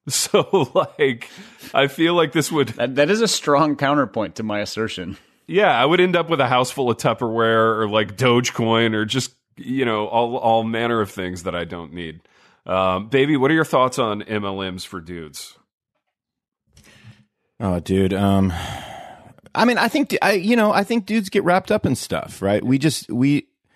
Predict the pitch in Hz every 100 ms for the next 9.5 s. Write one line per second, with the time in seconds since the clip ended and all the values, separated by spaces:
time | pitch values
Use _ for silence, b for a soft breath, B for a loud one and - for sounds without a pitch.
0 | _ - 143 170 - 170 131 113 - -
1 | 82 82 87 92 - - 98 95 92 113
2 | 104 110 117 117 117 113 104 - b b
3 | b b b b b 147 185 196 160 170
4 | 185 196 196 190 - 147 139 123 113 95
5 | B - _ _ 135 220 - 156 135 117
6 | - 110 98 - 120 107 107 95 85 80
7 | - 98 92 117 131 147 104 120 120 117
8 | 110 - - - 120 - 170 160 131 131
9 | 98 104 - -